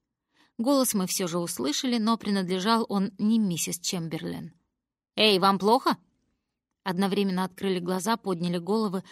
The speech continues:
и увидели перед собой высокого, коренастого, смуглого паренька.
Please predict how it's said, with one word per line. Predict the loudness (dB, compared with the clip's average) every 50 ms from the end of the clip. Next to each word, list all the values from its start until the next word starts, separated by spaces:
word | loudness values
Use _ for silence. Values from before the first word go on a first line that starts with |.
| -20 -20 -20 _ _ _ _
и | -2 -2
увидели | 0 0 0 0 2 0 0 0
перед | -2 -4 -2 -2
собой | -2 -2 0 0 0 0
высокого, | 0 -2 -4 -2 -2 -2 -2 -2 -4 -4 -4 -4
коренастого, | -4 -4 -4 -2 -2 0 0 0 0 -2 -4 -4 -4 -4
смуглого | -4 -4 -4 -2 0 0 0 0 -2 -2 -2 -4
паренька. | -4 -4 -4 -2 -4 -4 -6 -8 -10 -10